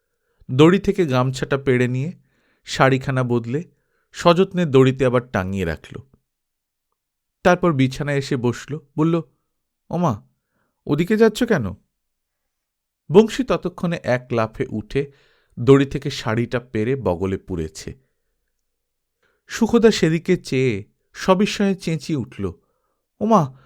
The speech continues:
কোথায় যাব গো? এই জন্যই ঘরে এসেছো নাকি তুমি?"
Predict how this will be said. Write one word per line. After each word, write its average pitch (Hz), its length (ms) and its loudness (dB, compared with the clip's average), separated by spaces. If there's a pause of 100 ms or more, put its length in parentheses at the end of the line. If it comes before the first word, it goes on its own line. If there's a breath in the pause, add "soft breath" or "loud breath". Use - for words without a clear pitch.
(260 soft breath)
কোথায় 240 260 6
যাব 226 240 8
গো? 233 280 6 (320 soft breath)
এই 185 140 6
জন্যই 226 240 2
ঘরে 247 200 10
এসেছো 254 240 0
নাকি 254 200 0
তুমি?" 214 300 2